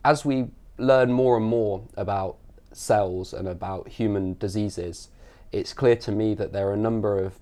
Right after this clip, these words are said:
diseases that are associated with protein trafficking. Um, we've learned this particularly from the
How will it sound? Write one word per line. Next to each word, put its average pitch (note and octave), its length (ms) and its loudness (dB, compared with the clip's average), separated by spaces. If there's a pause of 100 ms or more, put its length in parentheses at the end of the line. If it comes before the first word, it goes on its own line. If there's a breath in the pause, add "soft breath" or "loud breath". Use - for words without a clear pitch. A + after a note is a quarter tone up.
diseases G2+ 600 -4
that - 120 -8
are G#2 60 -4
associated F#2 920 -4
with - 140 -8
protein F#2+ 320 -4
trafficking. F2+ 580 -8 (420 loud breath)
Um, F2+ 300 -6
we've A2 160 -4
learned A#2 260 2
this - 440 -8
particularly A#2+ 420 -4
from G2+ 380 -4
the F#2+ 340 -4